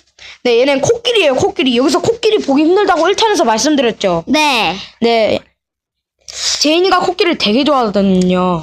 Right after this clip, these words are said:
Speaker 2: 네, 제가 코끼리를 너무 좋아해요.
Speaker 1: 네, 애기 코끼리도 있고, 음, 얘네가 가족이에요, 가족.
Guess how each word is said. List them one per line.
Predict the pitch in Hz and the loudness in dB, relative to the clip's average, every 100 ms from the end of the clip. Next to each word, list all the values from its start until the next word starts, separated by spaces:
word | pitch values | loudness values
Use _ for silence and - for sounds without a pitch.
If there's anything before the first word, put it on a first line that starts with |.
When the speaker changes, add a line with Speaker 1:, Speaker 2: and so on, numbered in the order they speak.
| 233 | 0
Speaker 2:
네, | 294 285 262 | 2 2 2
제가 | 277 254 | 0 0
코끼리를 | - 339 302 370 320 294 247 | -2 -4 -2 -2 0 0 0
너무 | 208 202 | 0 -2
좋아해요. | 190 208 190 175 160 160 165 _ _ _ _ _ _ _ _ _ _ _ _ _ _ _ - | -4 -2 -2 -2 -4 -6 -12 _ _ _ _ _ _ _ _ _ _ _ _ _ _ _ -4
Speaker 1:
네, | 208 196 214 | -2 0 0
애기 | 269 370 453 | 2 0 0
코끼리도 | - 403 392 370 359 330 320 311 | -2 -2 0 0 2 2 2 2
있고, | 262 285 285 277 240 | 0 0 0 2 2
음, | 226 202 | 0 0
얘네가 | 226 277 294 269 | 2 2 0 -2
가족이에요, | - 220 285 269 254 240 | -4 0 0 2 0 -2
가족. | - 190 185 160 | -4 -4 -2 -4